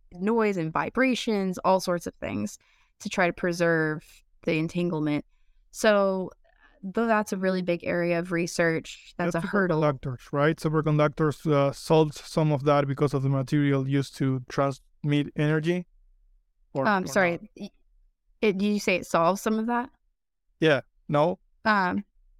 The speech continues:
Speaker 2: Kind of?
Speaker 1: uh, s-, solves, solves what part of that?
Speaker 2: The temperature and the energy required.
Speaker 1: Oh, okay. Uh, well, yeah. So for superconducting qubits, we have to have them supercooled. Um, so they use,
Speaker 2: Okay.
Speaker 1: like, hydrogen cooling and that kind of thing.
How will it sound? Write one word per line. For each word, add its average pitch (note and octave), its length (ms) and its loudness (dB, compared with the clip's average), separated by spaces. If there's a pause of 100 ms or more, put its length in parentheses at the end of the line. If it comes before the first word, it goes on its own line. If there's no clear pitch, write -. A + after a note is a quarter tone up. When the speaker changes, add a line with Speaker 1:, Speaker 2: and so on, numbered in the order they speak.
(340)
Speaker 2:
Kind D3+ 220 0
of? E3 120 -2
Speaker 1:
uh, F#3 280 0
s-, - 200 -14 (300)
solves, G#3+ 560 0
solves G#3 260 2
what F#3 220 2
part A#3 220 0
of A#3+ 80 -4
that? B3+ 240 -4 (960)
Speaker 2:
The D3+ 100 2
temperature F3 720 4
and D3 120 2
the D3 140 0
energy D3+ 520 0
required. C#3 600 0
Speaker 1:
Oh, C4 240 2
okay. G3 380 0 (500)
Uh, C4 240 4
well, D4+ 180 2
yeah. B3+ 360 2
So B3+ 440 2 (220)
for C4+ 160 0
superconducting B3 840 -2
qubits, G#3+ 280 -2
we A3 160 2
have G#3 160 0
to G3+ 120 -2
have F#3 220 0
them F3+ 80 -2
supercooled. E3 960 -6
Um, E3+ 280 0
so - 100 -14
they F3+ 80 -2
use, F3 240 -2
Speaker 2:
Okay. C#3+ 60 -2
Speaker 1:
like, B2+ 100 -6
hydrogen E3+ 500 -4
cooling D#3+ 480 -2
and D3+ 80 -2
that D3+ 140 -4
kind E3 180 -4
of D#3 80 -8
thing. E3 300 -6